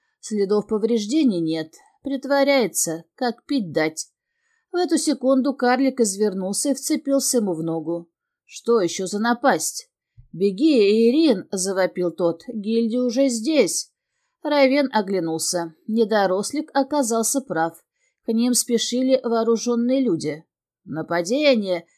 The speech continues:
истошно верещал карлик, продолжая терзать сапог. Райвен пнул его свободной ногой,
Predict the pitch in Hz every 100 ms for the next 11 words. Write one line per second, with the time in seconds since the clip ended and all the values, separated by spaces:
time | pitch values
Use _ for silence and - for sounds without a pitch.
0 | _ 277 269 - 214 190 214 202 202 202
1 | 180 170 - 311 285 277 - _ _ 269
2 | 240 247 233 185 214 214 233 214 190 190
3 | - 254 247 156 156 - _ _ _ _
4 | _ 302 302 302 320 320 311 240 262 277
5 | 208 196 233 208 208 190 170 202 185 175
6 | 160 151 151 226 277